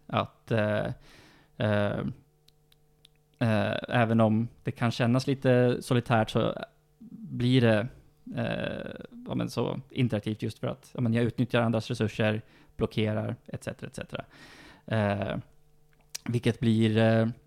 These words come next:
och jag, jag tycker att just, eh, Brass Birmingham gör det ganska bra. Eh, för det är det spelet jag pratar mest om, för det är det jag har spelat mest.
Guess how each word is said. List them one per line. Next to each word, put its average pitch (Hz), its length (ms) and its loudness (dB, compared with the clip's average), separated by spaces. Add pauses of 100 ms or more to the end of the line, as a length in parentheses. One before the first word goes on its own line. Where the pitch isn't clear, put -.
och 135 200 0
jag, 127 140 4
jag 117 100 0
tycker 120 220 0
att - 320 -6 (500)
just, 123 220 2
eh, 117 400 -4 (120)
Brass - 340 0
Birmingham 135 420 6
gör 107 120 6
det 113 60 4
ganska 113 300 0
bra. 123 300 0 (340)
Eh, 110 580 0 (200)
för 120 100 2
det 113 80 4
är 107 120 4
det 110 200 0
spelet 113 220 -2
jag 110 220 0
pratar 110 280 2
mest 113 260 2
om, 113 100 -2
för 127 80 -4
det - 60 -2
är - 20 -2
det 110 60 0
jag 107 100 0
har 107 80 -2
spelat - 300 -6
mest. - 400 -2